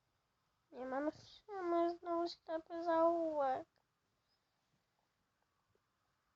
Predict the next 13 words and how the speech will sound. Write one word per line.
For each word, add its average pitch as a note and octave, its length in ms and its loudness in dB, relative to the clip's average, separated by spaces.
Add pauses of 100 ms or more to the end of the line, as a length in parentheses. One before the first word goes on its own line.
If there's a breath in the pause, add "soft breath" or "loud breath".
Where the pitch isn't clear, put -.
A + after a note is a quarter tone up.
(880)
Eee, C#4 760 0
normalnie D4+ 760 6 (180)
cała A#4 400 10
jaskinia, G#4+ 320 2 (640)
cała A4 440 8
jaskinia G#4 380 4
już F#4+ 160 8
jest F4+ 260 -2
zjedzona. C4 460 -2 (1160)
Ile F4+ 240 0
minęło? G4 480 8 (520)
Chyba E4 420 6 (640)
minuta. C#4+ 500 0